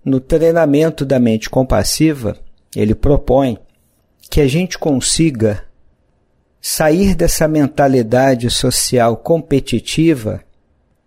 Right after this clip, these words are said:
para uma mentalidade social de cuidado, porque assim é a história evolutiva do Homo sapiens,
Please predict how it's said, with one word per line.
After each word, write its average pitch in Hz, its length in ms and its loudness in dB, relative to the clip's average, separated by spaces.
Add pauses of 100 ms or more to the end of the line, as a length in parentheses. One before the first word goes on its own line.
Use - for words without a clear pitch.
(240)
para 147 240 0
uma 170 200 0
mentalidade 139 1040 0
social 135 760 0 (380)
de 127 160 -8
cuidado, 131 760 0 (440)
porque 147 560 0
assim 151 760 -2
é 135 180 2
a 120 40 2
história 143 460 0
evolutiva 127 920 2
do 120 140 -2
Homo 120 220 -2
sapiens, 117 840 -4